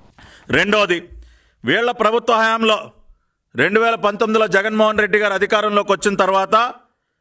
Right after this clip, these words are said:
ఇప్పటి వరకు తొమ్మిది వందల డెబ్బై కిలోమీటర్ల రోడ్ల నిర్మాణాన్ని పూర్తి చేశారంట.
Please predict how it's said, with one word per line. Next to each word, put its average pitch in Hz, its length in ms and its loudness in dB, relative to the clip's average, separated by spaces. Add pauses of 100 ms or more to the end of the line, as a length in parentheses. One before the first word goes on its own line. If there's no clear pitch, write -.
(400)
ఇప్పటి 165 280 0
వరకు 226 300 0
తొమ్మిది 226 440 0
వందల 226 360 2 (300)
డెబ్బై 185 380 -2
కిలోమీటర్ల 220 720 0 (580)
రోడ్ల 202 340 2
నిర్మాణాన్ని 208 560 0
పూర్తి 214 300 0
చేశారంట. 170 460 0